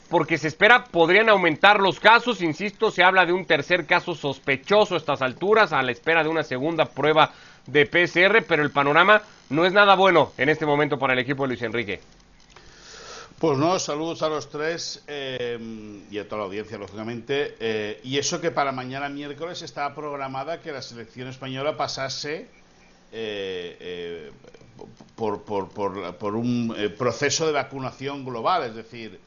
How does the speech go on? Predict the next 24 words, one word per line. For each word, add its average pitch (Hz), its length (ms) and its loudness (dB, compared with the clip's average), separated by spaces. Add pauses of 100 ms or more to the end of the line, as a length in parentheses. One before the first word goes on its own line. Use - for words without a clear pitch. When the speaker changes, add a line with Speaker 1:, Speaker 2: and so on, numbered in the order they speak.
(380)
Speaker 2:
eh, 101 480 -12
el 113 220 -6
hecho 131 320 -8
de 131 180 -8
que, 123 420 -6
eh, 110 160 -8
Busquets 123 560 -8
cayese 127 600 -8
enfermo 127 480 -8
hace 117 160 -12
unos 120 240 -10
días, 139 480 -6 (500)
pues 117 240 -8 (180)
provocó, 131 680 0
aceleró 131 760 -10 (320)
el 113 120 -14
hecho 120 220 -12
de 135 140 -8
que 123 80 -12
la 120 80 -10
selección 117 400 -12
española, 123 720 -2
eh, 110 300 -8
tuviese 127 680 -10